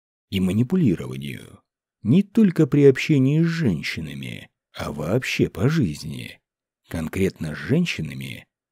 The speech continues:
ещё раз – снижение – нормализация ценности любой отдельно взятой женщины до её реальной рыночной стоимости.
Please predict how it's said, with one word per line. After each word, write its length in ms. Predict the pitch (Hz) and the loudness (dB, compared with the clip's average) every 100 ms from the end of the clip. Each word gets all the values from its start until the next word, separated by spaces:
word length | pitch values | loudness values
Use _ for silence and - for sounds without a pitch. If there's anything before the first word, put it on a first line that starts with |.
| _ _ | _ _
ещё 440 | 151 202 - 73 | -4 -2 -2 -4
раз – 440 | 67 - - - - _ _ _ _ _ _ | -4 -10 -10 -12 -18 _ _ _ _ _ _
снижение – 920 | - 104 87 76 110 151 80 73 - - | -2 0 0 0 2 2 0 -4 -12 -6
нормализация 880 | 90 92 92 95 107 175 175 - 127 | -4 -2 -2 -2 2 2 2 2 2
ценности 560 | - 151 147 127 - | 4 2 4 4 4
любой 520 | 104 95 101 151 147 - | 2 4 4 4 4 0
отдельно 580 | 95 90 110 113 101 90 | -6 -2 4 6 4 2
взятой 840 | 71 76 90 131 - 135 127 123 _ _ _ | -4 -2 2 2 4 4 4 -2 _ _ _
женщины 1000 | 101 143 175 82 67 - - 71 - - _ _ _ _ | -4 0 0 0 -4 -8 -8 -10 -12 -16 _ _ _ _
до 200 | - 71 | -14 -6
её 300 | 80 82 92 | -2 2 2
реальной 600 | 90 92 135 135 113 - - | 2 4 4 6 4 2 -4
рыночной 600 | - 95 78 - 101 123 | -4 -4 -4 -6 -2 -2
стоимости. 1000 | - - 120 71 69 - - - - | 0 2 2 0 -8 -14 -14 -16 -16